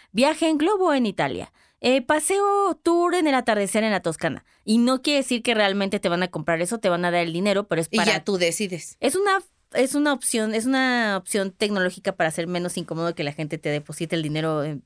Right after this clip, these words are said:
Speaker 1: de dar, para darte un regalo, ¿no? <laughs>
Speaker 2: Es mucho mejor porque así la gente no, no siente que no te está regalando algo con intención, ¿no?
Speaker 1: Ujú.
Speaker 2: O sea, como de, "Ay, sí, que vayan a la Toscana a tomar
Speaker 1: Ujú.
Speaker 2: vino, qué bonito", ¿no?
Speaker 1: Sí.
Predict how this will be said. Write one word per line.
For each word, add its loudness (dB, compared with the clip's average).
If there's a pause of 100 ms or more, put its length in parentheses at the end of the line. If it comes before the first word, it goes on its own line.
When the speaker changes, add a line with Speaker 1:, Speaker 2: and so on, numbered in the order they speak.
(120)
Speaker 1:
de -2
dar, -2
para -2
darte 0
un 2
regalo, 0
¿no? -4
<laughs> -6
Speaker 2:
Es 2
mucho 2
mejor 0
porque 2
así 2
la 2
gente 0
no, 0 (640)
no 4
siente 2
que 0
no 2
te 0
está 0
regalando 2
algo 0
con 2
intención, 2 (120)
¿no? 2
Speaker 1:
Ujú. 0
Speaker 2:
O 0
sea, 0
como 0
de, 4
"Ay, 0
sí, 2 (260)
que 2
vayan 2
a 2
la 0
Toscana 0
a -2
tomar 0
Speaker 1:
Ujú. 2
Speaker 2:
vino, 0
qué -2
bonito", 0
¿no? -2
Speaker 1:
Sí. -2